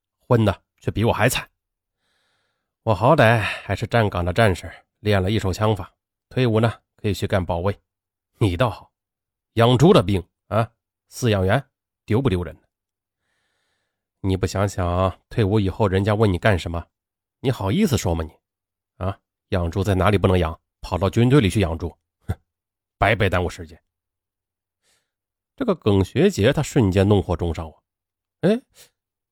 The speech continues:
这倒是啊，太他妈欺负人了吧！呃，哎，也不对，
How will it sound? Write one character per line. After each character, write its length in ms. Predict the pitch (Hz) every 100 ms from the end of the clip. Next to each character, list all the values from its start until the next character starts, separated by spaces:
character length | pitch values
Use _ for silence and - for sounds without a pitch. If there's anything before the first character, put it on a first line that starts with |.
| _ _ _
这 240 | - 392 285
倒 160 | 110
是 140 | 185 101
啊， 280 | 151 170 _ _ _ _ _ _ _ _
太 140 | 233 202
他 80 |
妈 120 | 147 135
欺 160 | 143
负 120 | 131
人 120 | 101 101
了 80 |
吧！ 200 | 95 85 - _ _ _ _ _ _ _ _ _ _ _ _ _ _ -
呃， 200 | 120 - _ _ _ _ _ -
哎， 140 | 135 - _ _ _
也 180 | 98 92
不 140 | 98
对， 200 | 127 -